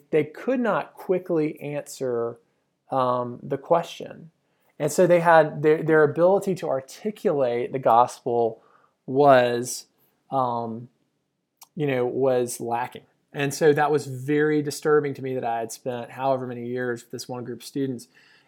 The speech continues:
and they couldn't, you know, they couldn't do something that fundamental. Um, and, and so,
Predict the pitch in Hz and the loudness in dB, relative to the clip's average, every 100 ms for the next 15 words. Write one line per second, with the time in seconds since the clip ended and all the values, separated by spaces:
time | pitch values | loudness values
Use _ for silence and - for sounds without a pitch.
0 | - 156 147 147 196 190 175 160 139 131 | -4 2 2 4 4 4 0 -2 -12 -8
1 | 135 139 131 135 151 131 131 127 127 120 | -6 -2 -2 0 -2 -2 -4 -6 -8 -10
2 | 120 113 - 120 117 123 117 107 _ _ | -10 -10 -10 -10 -8 -8 -8 -12 _ _
3 | _ _ _ - 131 127 131 - 139 131 | _ _ _ -4 -2 -2 -4 -6 -4 -4
4 | 139 135 139 - 147 139 135 135 135 | -4 -4 -6 0 2 2 2 0 -2